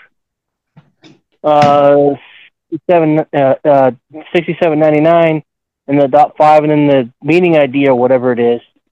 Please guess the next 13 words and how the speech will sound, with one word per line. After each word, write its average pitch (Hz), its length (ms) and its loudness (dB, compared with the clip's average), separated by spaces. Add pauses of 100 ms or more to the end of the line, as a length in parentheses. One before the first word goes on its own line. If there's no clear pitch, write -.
(580)
I 156 120 2
don't 160 160 0
know 156 120 2
the 151 100 0
explanation, 147 760 -2
but, 147 280 0
but 147 240 -2 (380)
I, 156 200 -2
I've 147 200 0 (140)
seen 180 200 0
it, 214 180 -4 (1200)
because 185 440 0 (520)
also 202 680 0